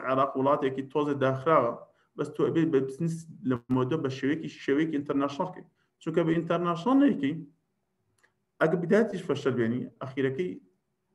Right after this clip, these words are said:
هەیکەلێکی بەقوەتر نابێ، نەجاحەت نایانی. بەرەو ئێمە هەتا ئەڤۆیتی ئەو مەشاکلانەکەین، چەند نقطەیەک،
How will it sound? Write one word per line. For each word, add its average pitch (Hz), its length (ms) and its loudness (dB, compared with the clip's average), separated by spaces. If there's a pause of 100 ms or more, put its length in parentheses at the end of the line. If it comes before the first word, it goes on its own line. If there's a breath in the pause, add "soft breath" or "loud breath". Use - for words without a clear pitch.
(160)
هەیکەلێکی 147 500 -2
بەقوەتر 147 420 -4
نابێ، 120 240 0
نەجاحەت 120 480 -6
نایانی. 98 320 -4 (720)
بەرەو 185 280 6
ئێمە 180 200 0 (180)
هەتا 147 260 0
ئەڤۆیتی 180 360 2
ئەو 202 160 2
مەشاکلانەکەین، 127 880 -2
چەند 165 200 -2 (140)
نقطەیەک، 160 400 -2